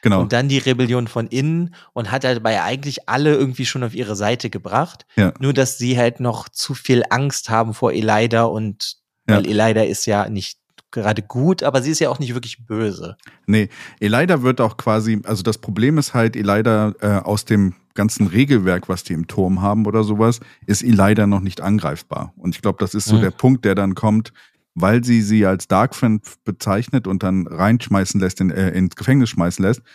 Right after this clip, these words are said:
Speaker 1: Das ist ja quasi dann ein Bruch der Statuten des, des, der Aes Sedai. Und das gibt den anderen auch die Möglichkeit, ähm, einen Punkt zu finden, wo sie dann nochmal drüber nachdenken, „Hey, was ist denn jetzt der Punkt, wer ist denn jetzt derjenige, der besser für uns ist?“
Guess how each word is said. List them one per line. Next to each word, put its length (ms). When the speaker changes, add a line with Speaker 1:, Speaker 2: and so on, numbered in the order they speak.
Speaker 1:
Das 160
ist 120
ja 100
quasi 420
dann 180
ein 180
Bruch 360
der 160
Statuten 840
des, 220
des, 240
der 220
Aes 240
Sedai. 400
Und 120
das 200
gibt 180
den 140
anderen 240
auch 120
die 120
Möglichkeit, 680
ähm, 340
einen 200
Punkt 240
zu 80
finden, 440
wo 140
sie 260
dann 380
nochmal 200
drüber 200
nachdenken, 540
„Hey, 280
was 260
ist 180
denn 120
jetzt 180
der 60
Punkt, 400
wer 180
ist 160
denn 140
jetzt 220
derjenige, 360
der 100
besser 300
für 140
uns 160
ist?“ 200